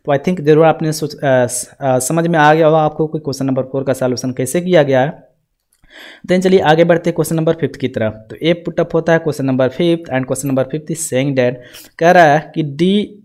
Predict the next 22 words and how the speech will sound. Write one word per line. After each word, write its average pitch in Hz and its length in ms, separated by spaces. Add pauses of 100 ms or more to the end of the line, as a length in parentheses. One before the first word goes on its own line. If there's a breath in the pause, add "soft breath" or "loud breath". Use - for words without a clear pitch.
(100)
ई, 190 460 (220)
एफ 180 320
और 175 320
एफ 135 140 (140)
क्रमशः 160 300
त्रिभुज 170 400 (100)
एबीसी 160 680
की 156 300
भुजाओं 143 680 (120)
बीसी, 147 640
सीए 160 640
और 143 420
एबी 151 280
के 185 260 (360 loud breath)
मध्य 156 240
बिंदु 120 240
हैं। 151 260 (220 loud breath)
तो 151 60
दर्शाइए 151 500
कि 175 120
पहला 139 360
में 120 220